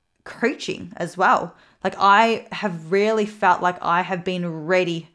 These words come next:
for the next level. I've, I have n-, really felt that I was even deserving, right? A bit of imposter syndrome. I was deserving of certain results.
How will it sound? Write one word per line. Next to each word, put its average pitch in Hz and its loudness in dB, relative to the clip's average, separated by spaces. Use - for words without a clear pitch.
for - -8
the 180 -2
next 175 -4
level. 156 -6
I've, 180 4
I - -6
have 180 -2
n-, 185 -8
really 202 0
felt 185 0
that 170 2
I 180 2
was 175 -2
even 214 0
deserving, 165 -2
right? 151 2
A 185 -4
bit 226 0
of 214 -4
imposter 202 -8
syndrome. 170 -6
I 185 2
was 185 -2
deserving 185 0
of 175 -2
certain 190 -4
results. 165 -6